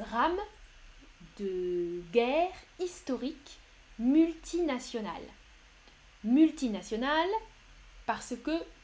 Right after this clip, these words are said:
plusieurs pays ont participé à la production de ce film. Donc le film est coproduit, une coproduction. La France, l'Allemagne, le Royaume-Uni,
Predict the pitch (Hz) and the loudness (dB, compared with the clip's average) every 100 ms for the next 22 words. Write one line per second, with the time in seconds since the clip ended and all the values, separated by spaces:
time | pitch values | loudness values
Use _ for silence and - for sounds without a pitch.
0 | - 370 392 370 294 277 - - 254 226 | 0 4 6 4 2 -2 -4 -2 -2 2
1 | 262 392 - - - - - - 254 254 | 0 -2 -8 -20 -20 -20 -20 -2 0 0
2 | 277 - 269 - 240 - 294 - - 226 | -2 -6 -12 -8 -10 -6 -6 -6 -10 -6
3 | 202 196 196 - - - - - - - | -4 -4 -6 -12 -20 -20 -20 -20 -6 0
4 | 339 277 - - 311 311 262 254 - 202 | 2 0 -4 -6 -4 -4 -4 -6 -6 -10
5 | 165 175 - - - - - - 196 202 | -12 -14 -20 -20 -20 -20 -20 -20 -8 -8
6 | 202 220 214 320 330 - - 208 - - | -4 -6 2 4 4 0 -4 -6 -8 -14
7 | - 349 359 381 - - 277 240 208 208 | 2 4 4 -2 -10 -6 -2 -2 -4 -10
8 | - - 208 208 - 349 - 269 208 208 | -12 -6 -4 -4 0 0 2 -4 -4 -6
9 | - 247 - - - - - - - - | -8 -8 -10 -14 -16 -16 -16 -16 -16 -16
10 | - - 190 - 240 285 427 - - - | -16 -12 -12 -4 0 0 -2 -8 -14 -20
11 | - - 190 208 214 214 247 320 233 - | -20 -14 -4 -2 0 -2 0 0 -2 -6
12 | 196 196 262 262 233 220 220 285 349 | -6 2 2 4 0 -2 0 0 -2